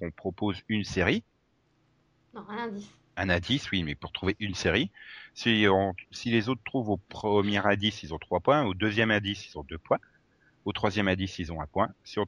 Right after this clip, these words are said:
Speaker 1: si personne ne trouve, eh ben, c'est, euh, la personne ayant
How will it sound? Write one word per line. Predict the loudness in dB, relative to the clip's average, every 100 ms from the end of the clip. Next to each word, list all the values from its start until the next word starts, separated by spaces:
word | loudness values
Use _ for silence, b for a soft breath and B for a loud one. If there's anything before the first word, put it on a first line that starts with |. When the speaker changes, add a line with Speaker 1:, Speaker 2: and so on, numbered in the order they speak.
| -6 -16
Speaker 1:
si | -6 -4 -2
personne | -2 -2 -4
ne | -4
trouve, | -6 -4 -2
eh | 4
ben, | 4 4 0 -6 -12 -18 _ _ b b _ -20
c'est, | -6 -2 0
euh, | -2 -6 -14 -18 -20 _ -4
la |
personne | -2 0 0 -2
ayant | -2 -2 -4 -8